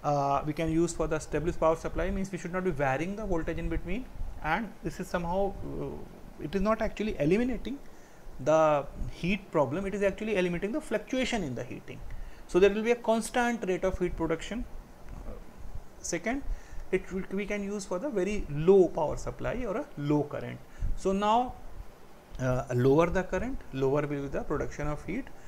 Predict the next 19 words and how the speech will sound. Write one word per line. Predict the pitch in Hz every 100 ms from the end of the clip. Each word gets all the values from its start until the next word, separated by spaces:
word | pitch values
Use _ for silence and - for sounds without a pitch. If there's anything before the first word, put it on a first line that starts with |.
| - -
but | 170 190 -
again | 175 160 143 202 226 247 190
there | 165
will | 160 143
be | 151 160
increased | 147 143 156 156 -
amount | 156 - -
of | 123
diffusion, | 131 127 175 185 240
because | 214 202 220 -
samples | 160 147 147 214 233
are | 214
having | 170 147 185
a | 233
natural | 175 185 190 262 226
tendency | 175 139 139 - 170 233 - - - -
to |
get | 165 170
diffused. | 156 139 135 127 -